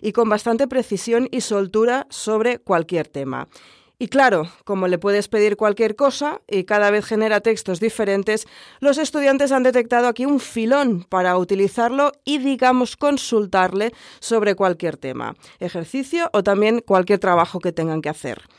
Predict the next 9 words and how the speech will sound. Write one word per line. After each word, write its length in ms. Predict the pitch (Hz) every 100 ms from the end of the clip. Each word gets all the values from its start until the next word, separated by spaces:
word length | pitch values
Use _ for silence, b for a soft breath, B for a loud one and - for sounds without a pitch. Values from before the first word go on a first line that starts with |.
| b -
También 280 | 202 233
tenemos 340 | 233 269 269 262
a 80 | 247
Diego 260 | 240 254
preparado. 640 | 247 226 220 226 247 202 175 -
Hola, 240 | 214 214
Diego, 260 | 214 226 208
¿cómo 180 | 214 220
estamos? 640 | 220 202 180 147 - -